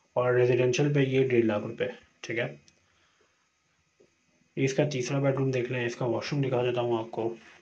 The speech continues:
हर अलमारियाँ वगैरह जो है वो हर rooms में है available। वॉशरूम थ्री बेड डी डी है, ये lounge,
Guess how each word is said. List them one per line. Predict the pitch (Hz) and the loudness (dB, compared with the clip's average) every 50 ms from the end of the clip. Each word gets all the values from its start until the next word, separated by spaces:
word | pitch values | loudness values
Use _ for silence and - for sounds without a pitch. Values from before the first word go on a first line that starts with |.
| _ _ _ - - - - - | _ _ _ -20 -20 -12 -6 -2
हर | 139 135 135 143 | 0 2 4 4
अलमारियाँ | 135 101 127 131 127 120 120 123 123 127 127 127 127 127 127 - - - 127 123 120 | 4 4 2 0 -2 -2 -2 0 0 0 2 0 0 0 -2 -2 -4 -6 -8 -6 -4
वगैरह | 123 117 117 123 120 120 | -2 -2 -2 -2 -2 -2
जो | 120 120 117 113 | -2 -2 -2 -2
है | 120 120 | -2 -2
वो | 117 120 120 | -2 0 0
हर | 123 131 131 | 0 0 -2
rooms | 127 131 135 139 143 143 143 | 0 0 2 2 2 2 2
में | 143 135 127 | 0 0 2
है | 123 127 | 2 2
available। | 120 117 117 117 117 117 117 120 120 123 120 - - - - - - - - _ _ _ - 139 | 2 2 4 2 2 2 0 -2 -2 -4 -4 -8 -14 -20 -18 -18 -18 -20 -20 _ _ _ -6 -2
वॉशरूम | 131 131 123 - - 147 143 | -2 0 0 2 4 4 4
थ्री | 143 - - 143 139 | 4 2 2 2 4
बेड | 139 135 127 127 | 4 4 2 2
डी | 127 127 | 0 0
डी | 131 139 139 | 0 2 2
है, | 135 131 | 2 0
ये | 131 131 123 | 0 0 0
lounge, | 123 123 123 123 127 127 127 131 131 123 - - | 0 0 0 0 0 0 0 -2 -4 -4 -6 -8